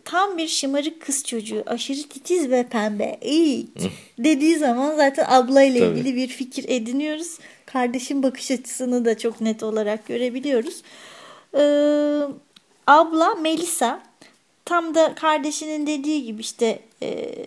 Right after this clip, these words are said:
Speaker 1: pembelerle sarılı, işte parıltılı saç tokaları, kurdeleler,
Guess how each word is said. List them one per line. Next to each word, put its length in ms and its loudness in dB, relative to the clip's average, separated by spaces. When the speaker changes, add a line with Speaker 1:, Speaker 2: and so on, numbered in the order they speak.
Speaker 1:
pembelerle 1040 4
sarılı, 720 0
işte 400 0
parıltılı 500 -2
saç 340 -4
tokaları, 680 -4
kurdeleler, 880 0